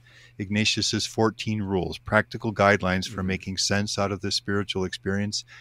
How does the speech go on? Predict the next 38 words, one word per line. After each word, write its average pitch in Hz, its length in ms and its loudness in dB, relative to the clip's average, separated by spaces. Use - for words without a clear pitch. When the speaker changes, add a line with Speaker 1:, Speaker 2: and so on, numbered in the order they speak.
Speaker 1:
and 95 140 -4
knowing 98 240 0
how 90 160 0
to 90 80 0
respond 95 480 -2
to 107 80 4
it. 107 100 2
And 113 160 4
it 120 60 6
was 117 160 2
in 123 120 2
particular 180 460 2
one 123 240 4
retreat, 107 720 0
uh, 92 160 -4
where 98 200 0
we 98 120 2
had 101 140 2
a, 101 220 2
a 98 60 -2
small 117 320 0
group 143 220 -2
of 110 120 -2
retreatants, 98 760 -2
and 101 160 0
over 104 280 2
eight 127 240 2
days 92 380 2
I 107 140 -6
went 104 300 0
through 104 300 0
these 87 260 -2
fourteen 92 540 -4
guidelines 90 520 0
or 85 100 -4
rules 98 320 -2
with 92 140 -4
them. 85 260 -4